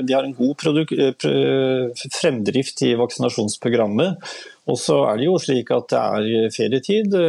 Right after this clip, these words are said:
Folk er opptatt på ferie, og, og det er et, et tett program som vi, vi skal fullføre. Men vi har jo i dag allerede en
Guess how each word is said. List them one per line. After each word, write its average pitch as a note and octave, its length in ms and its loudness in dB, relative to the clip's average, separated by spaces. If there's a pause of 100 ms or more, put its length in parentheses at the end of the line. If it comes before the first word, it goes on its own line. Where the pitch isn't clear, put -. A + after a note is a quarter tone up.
(140)
Folk C#3 400 -2
er B2+ 400 2
opptatt A#2+ 480 -2
på C3+ 80 0
ferie, C#3+ 560 0
og, C3 560 0
og B2+ 640 0
det A#2+ 160 0
er A2 160 0
et, - 220 -2 (420)
et - 260 -4 (220)
tett - 320 -6
program C#3 400 0
som C#3 320 -2
vi, B2+ 140 0 (100)
vi B2 160 0
skal A#2+ 480 0
fullføre. B2 540 2 (680)
Men C#3 160 2
vi C3+ 160 4
har B2 320 2
jo D3 480 2
i D3 140 0 (100)
dag C3+ 300 0 (100)
allerede C3 560 0
en C#3+ 140 -6